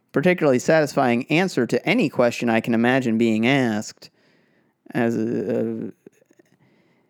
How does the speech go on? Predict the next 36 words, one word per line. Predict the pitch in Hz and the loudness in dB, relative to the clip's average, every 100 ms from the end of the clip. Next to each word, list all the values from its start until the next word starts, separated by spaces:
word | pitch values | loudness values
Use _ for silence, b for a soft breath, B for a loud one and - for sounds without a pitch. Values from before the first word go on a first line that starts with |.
| _ - | _ -4
is | 135 | 0
he | 139 | 4
just | 151 - - | 2 0 -8
sort | - 151 | 0 2
of | 123 110 | 2 0
standing | - - 139 143 151 | -6 0 2 2 2
there | 151 135 | 2 2
blab-, | 127 123 131 135 107 - | 2 2 4 2 0 -4
blabbing? | 135 117 135 170 214 180 - _ _ _ | 0 2 4 2 0 -4 -6 _ _ _
And | 117 113 | -4 0
Heathcliff | 131 135 131 | 0 0 2
happens | 123 117 117 | 0 0 -2
to | |
walk | 120 120 - | 0 2 2
by | 123 139 | 2 2
and | 117 107 107 - - | 2 0 -4 -8 -12
observes | 131 135 175 196 | -6 0 0 0
this | 220 233 - 135 | -2 -2 -6 -8
and | 117 113 110 | -6 -8 -10
s-, | - | -18
takes | - 120 - | -8 -8 -6
this | 123 | -12
stop | - - - 143 - | -14 -8 -4 -2 -4
and | - | -8
is | - | -6
like, | 123 - - | -6 -8 -6
"Well, | - 208 131 131 | -4 -2 -4 -8
it's | - _ _ _ | -16 _ _ _
talking | - 151 156 | -6 -4 -4
Scarecrow." | 123 165 165 - 113 113 127 _ _ _ _ _ _ _ _ _ _ _ b b b b _ _ 160 | -2 2 2 2 2 2 0 _ _ _ _ _ _ _ _ _ _ _ b b b b _ _ -4
A | |
talking | - 262 302 214 | 0 0 0 -2
Scarecrow | 165 175 170 170 139 | -2 0 0 2 2
is | 127 | 2
also, | 143 139 139 143 123 110 107 - | 2 0 2 2 2 2 -2 -2
like, | 110 107 | -2 -4